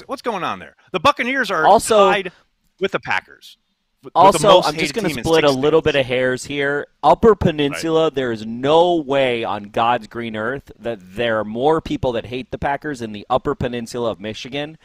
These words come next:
Speaker 2: than love the Packers. Okay, I'm just gonna say that out
Speaker 1: That's fair.
Speaker 2: loud.
Speaker 1: It's a fair point.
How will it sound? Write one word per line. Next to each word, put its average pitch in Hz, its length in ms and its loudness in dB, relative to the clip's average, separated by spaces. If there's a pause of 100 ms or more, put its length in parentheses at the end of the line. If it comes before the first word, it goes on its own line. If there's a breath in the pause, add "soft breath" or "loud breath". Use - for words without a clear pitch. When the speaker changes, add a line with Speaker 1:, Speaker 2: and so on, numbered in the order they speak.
(200 soft breath)
Speaker 2:
than 117 220 -6
love 117 400 0
the 104 80 -8
Packers. 87 480 -10
Okay, 101 200 -12
I'm 101 120 -10
just 127 140 -12
gonna 139 140 -8
say 127 200 -8
that 113 160 -4
out 110 180 -4
Speaker 1:
That's 95 180 -4
fair. 104 100 0
Speaker 2:
loud. 95 140 -12 (260 soft breath)
Speaker 1:
It's - 80 -14
a 180 60 -10
fair 113 200 -6
point. 104 260 -16